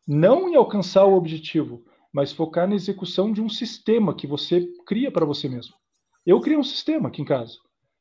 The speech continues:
Eu escuto e falo em voz alta. Dificilmente converso com outras pessoas. Agora mais, né? Claro, mas no, no início do aprendizado, eu não converso com ninguém. Eu falo em voz alta.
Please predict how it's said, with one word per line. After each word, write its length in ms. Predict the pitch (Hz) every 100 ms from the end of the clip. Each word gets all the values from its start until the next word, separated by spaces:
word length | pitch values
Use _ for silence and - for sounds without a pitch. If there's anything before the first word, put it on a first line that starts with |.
| _
Eu 120 | - 185
escuto 360 | - 269 311
e 40 | 320
falo 240 | 240 247
em 40 |
voz 160 | 247 240
alta. 340 | 202 185 123 - _ _ _ _ _ _ _ -
Dificilmente 580 | 185 269 254 220 233 -
converso 360 | 175 160 156
com 60 | 160
outras 220 | 147 143
pessoas. 540 | - 139 139 120 - - _ _ _ _ _ _
Agora 340 | 165 202 262
mais, 320 | 175 165 135
né? 220 | 113 185 190
Claro, 240 | 180 135
mas 200 | 123 131
no, 180 | 160 180
no 100 | 139
início 400 | 147 165 240 156
do 120 | 131
aprendizado, 720 | 123 143 123 120 190 180 117 - _
eu 80 | -
não 80 | 269
converso 320 | 285 262 247
com 60 | 269
ninguém. 480 | 269 170 214 143 _ _ _ _ -
Eu 80 |
falo 160 | 143 254
em 40 |
voz 160 | 311 175
alta. 360 | 196 247 117